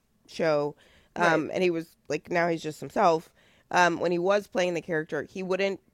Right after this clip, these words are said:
Speaker 1: really do interviews as himself. Like, there's not
Speaker 2: Yeah,
Speaker 1: that
Speaker 2: yeah.
Speaker 1: many, inter-, like, older, older interviews of him just being, like, s-, himself.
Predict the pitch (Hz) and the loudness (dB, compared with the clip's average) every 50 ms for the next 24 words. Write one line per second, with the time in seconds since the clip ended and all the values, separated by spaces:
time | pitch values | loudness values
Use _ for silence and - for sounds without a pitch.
0 | _ - - 175 180 185 175 165 170 - - 143 170 170 170 180 175 165 165 - | _ -8 -4 -4 -2 -2 -4 -4 -4 -4 -2 -2 -2 -2 -2 -2 -4 -4 -4 -8
1 | - - _ _ _ _ _ _ _ _ _ - 160 160 175 165 151 - 160 190 | -16 -20 _ _ _ _ _ _ _ _ _ -4 -4 -4 -4 -6 -4 -2 -2 0
2 | 277 415 - - 170 175 - 202 - - 196 196 185 175 202 208 214 - - - | -2 -2 -2 -2 -2 -2 -2 -6 -2 0 0 0 0 0 2 4 4 6 6 4
3 | 381 190 196 185 330 311 185 185 185 175 175 180 - - _ - 165 160 - - | 6 6 6 6 6 4 2 2 2 2 2 2 0 -2 _ -2 -2 -2 -2 0
4 | - 185 190 190 190 170 170 - - 147 160 160 151 - - 160 156 151 156 151 | 2 4 4 4 4 4 2 0 0 0 -2 -2 -4 -4 -4 -4 -4 -4 -6 -8
5 | 147 - _ _ - - - - _ - - 170 170 202 185 170 170 156 170 175 | -8 -12 _ _ -20 -20 -20 -20 _ 0 0 2 2 2 0 -2 0 -2 -4 -6
6 | - - - 170 160 156 151 151 143 151 175 180 _ _ _ _ _ _ _ _ | -6 -4 -2 -2 0 0 -2 -4 -6 -8 -12 -16 _ _ _ _ _ _ _ _
7 | _ - 151 - - - - _ _ _ _ _ - 196 214 170 170 - - - | _ -8 -8 -8 -10 -16 -20 _ _ _ _ _ -8 -6 -4 -4 -4 -4 -4 -4
8 | - - - - | -4 -6 -8 -10